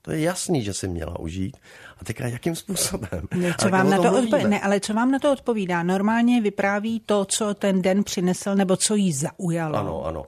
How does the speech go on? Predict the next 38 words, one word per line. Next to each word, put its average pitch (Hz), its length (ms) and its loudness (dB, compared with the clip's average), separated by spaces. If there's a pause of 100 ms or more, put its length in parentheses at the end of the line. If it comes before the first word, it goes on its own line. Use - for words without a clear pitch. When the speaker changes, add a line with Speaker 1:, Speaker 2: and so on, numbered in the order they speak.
(140)
Speaker 1:
Ona 98 260 -2
Speaker 2:
Tak. 92 140 -2
Speaker 1:
neteoretizuje, 87 840 -2
že 78 80 -4
jo, 76 220 -4
v - 80 -16
šesti 78 260 -8
letech, 71 380 -8
jako, 62 300 -12
že 67 100 -12
abstraktně. - 560 -10 (460)
Ona 156 80 0
mi 165 140 -2
opravdu 156 400 -2
řekne, 131 280 -4
co - 140 -4
jí 135 80 -2
potěšilo 110 500 -4
třeba. - 300 -12 (1120)
Speaker 2:
A 190 100 -4
co - 140 -4
jí 220 120 4
naštvalo 196 500 -2
taky? 330 280 -12 (1200)
Speaker 1:
Taky - 160 -4
Speaker 2:
Protože 185 360 4
to 247 80 2
Speaker 1:
někdy, 233 80 2
Speaker 2:
taky 285 200 2
patří 247 260 -4
k 190 40 -8
Speaker 1:
ta-, 151 60 0
Speaker 2:
životu. 185 380 -6
Speaker 1:
taky 113 280 -4
to 110 120 -4
někdy 101 280 -2
říká, 90 440 -6
samozřejmě, 101 640 -4